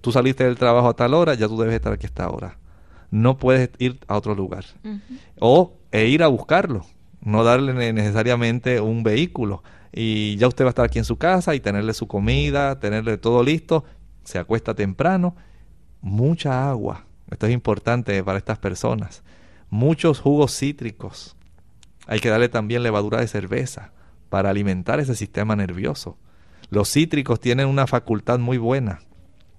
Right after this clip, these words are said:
Speaker 1: que es para ayudar a que las, eh, sustancias que pueden ser tóxicas en el cuerpo salgan más rápidamente.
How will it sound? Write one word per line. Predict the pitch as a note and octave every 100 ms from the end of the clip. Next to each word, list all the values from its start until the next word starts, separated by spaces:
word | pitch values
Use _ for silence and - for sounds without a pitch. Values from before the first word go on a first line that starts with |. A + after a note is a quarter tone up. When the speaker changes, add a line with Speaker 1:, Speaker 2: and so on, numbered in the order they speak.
| - -
Speaker 1:
que | B2
es |
para | - C#3 B2+
ayudar | A#2 G#2 G2 C#3+ E3 - - - - -
a | B2 D#3
que | E3 D#3+ -
las, | B2 A#2 A#2 A2+ - - - - - - - - - - - - -
eh, | A#2 A2+ A2
sustancias | B2+ A2+ - C3 C#3 C#3+ C3+ G2+ F#2 - - - - - -
que | - D#3
pueden | D#3+ C3 C3+ D3
ser | C3+ C#3+ C#3 B2+ - -
tóxicas | - C3+ - C#3 B2 A#2
en |
el | A2+ G#2+
cuerpo | C3 C#3+ C3+ A#2+ G#2 -
salgan | - B2+ C#3+ C#3 G2+ F2+
más | - A2+
rápidamente. | A#2+ A#2+ B2 A2+ B2 E3+ D#3+ -